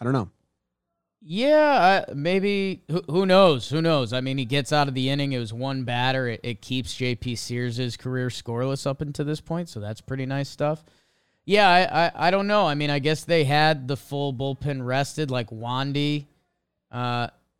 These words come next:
Speaker 2: ha-, hadn't pitched a lot before that. Uh, King kind of had. So, yeah, I, I, I don't know. I mean, maybe it was a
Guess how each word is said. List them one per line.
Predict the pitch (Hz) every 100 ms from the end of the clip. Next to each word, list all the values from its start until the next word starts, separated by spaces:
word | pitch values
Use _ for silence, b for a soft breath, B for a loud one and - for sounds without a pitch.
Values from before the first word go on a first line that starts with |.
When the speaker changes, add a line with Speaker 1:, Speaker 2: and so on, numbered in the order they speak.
| _ _ 120
Speaker 2:
ha-, | 120 135 -
hadn't | 127 139 135
pitched | - 143 - 139
a |
lot | 131 135 135
before | 135 120 127 127 123
that. | 127 127 127 - _ _ _ _ _ _ _ -
Uh, | 113 110 107 101 139 _ _ _
King | - 170 226 311 302 240 - _ _ _ _ _ _ _ _ _ _ _ -
kind | - 175 262
of | 285 -
had. | 190 233 240
So, | - 190 170 b b b b
yeah, | 185 262 247 190 196
I, | 160 185 -
I, | 170
I |
don't | 220 226
know. | 262
I | 165
mean, | 143 151
maybe | 151 165 185
it | 185 143
was | 170 170 151
a | 165 160 160 156 151